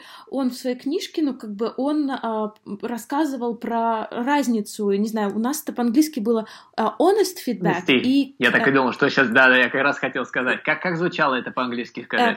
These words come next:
Speaker 1: да, это было ещё, а, candor, э,
Speaker 2: Ага.
Speaker 1: ам, K-D-F, э, и, ну, то есть такой откровенный, вот, мне кажется,
Speaker 2: Знаешь,
Speaker 1: им-
Speaker 2: как по-русски это переводили?
Speaker 1: Давай.
Speaker 2: Он абзац,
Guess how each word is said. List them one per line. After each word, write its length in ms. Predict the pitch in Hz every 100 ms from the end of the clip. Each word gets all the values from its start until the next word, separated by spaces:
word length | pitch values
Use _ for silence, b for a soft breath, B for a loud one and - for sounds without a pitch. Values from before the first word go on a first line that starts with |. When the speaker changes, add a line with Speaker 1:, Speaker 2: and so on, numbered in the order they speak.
| -
Speaker 1:
да, 240 | - 247 240
это 160 | 220
было 280 | 220 285 294
ещё, 300 | 254 - 285 247
а, 300 | 247 226 214
candor, 540 | - 233 240 247 339 480 - -
э, 60 | 277 277 277 269 254 254
Speaker 2:
Ага. 240 | 226 226 220
Speaker 1:
ам, 140 | 214 -
K-D-F, 380 | - 262 254 254 247 _ _ -
э, 240 | 226 220 214
и, 320 | 240 233 214
ну, 100 | 240
то 80 | 254
есть 120 | 262
такой 320 | 277 277 247 - - _ _
откровенный, 840 | - 247 - 269 247 240 262 208 180
вот, 260 | 180 214 -
мне 160 | 208
кажется, 420 | 208 247 220 - 247
Speaker 2:
Знаешь, 180 | 185
Speaker 1:
им- 40 | 233
Speaker 2:
как 160 | 220
по-русски 320 | 185 165 147 135
это 140 | 117
переводили? 480 | 113 117 113 107 104
Speaker 1:
Давай. 260 | 104 98 101
Speaker 2:
Он 240 | 123 151 156
абзац, 760 | 131 135 135 127 147 185 -